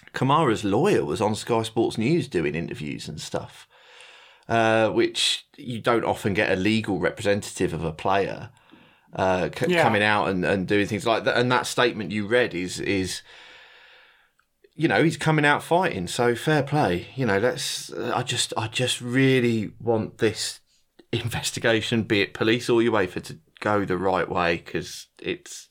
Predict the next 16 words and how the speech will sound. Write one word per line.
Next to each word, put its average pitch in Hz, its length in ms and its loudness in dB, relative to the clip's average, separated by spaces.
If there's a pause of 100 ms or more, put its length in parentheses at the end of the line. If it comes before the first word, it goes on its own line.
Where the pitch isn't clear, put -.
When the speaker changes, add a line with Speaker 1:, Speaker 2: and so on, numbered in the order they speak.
Speaker 1:
getting 78 280 -2
just - 240 -14 (260)
tiring. 82 560 -4 (1000)
It's 131 100 -4
tiring 185 300 4
to - 60 2
Speaker 2:
Well, 107 100 6
Speaker 1:
hear 117 200 6
about, 104 340 4
and 117 80 6
I'm 123 80 6
Speaker 2:
um, 107 80 0
Speaker 1:
a 98 40 0
fucking 104 360 -2
white 104 280 2
middle-aged 123 500 -2